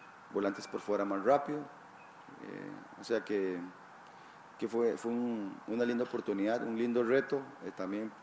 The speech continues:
para nosotros en la parte táctica, en la parte estratégica también fue interesante,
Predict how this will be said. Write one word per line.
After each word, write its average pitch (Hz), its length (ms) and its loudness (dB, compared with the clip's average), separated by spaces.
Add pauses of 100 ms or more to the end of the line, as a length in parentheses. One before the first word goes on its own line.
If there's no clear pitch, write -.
(120)
para 101 180 4
nosotros 107 380 -2
en 117 80 0
la 104 100 0
parte 104 240 0
táctica, 147 520 2
en 143 80 -2
la 110 120 0
parte 104 460 2 (640)
estratégica 120 640 4
también 107 280 0
fue 120 100 0
interesante, 123 580 0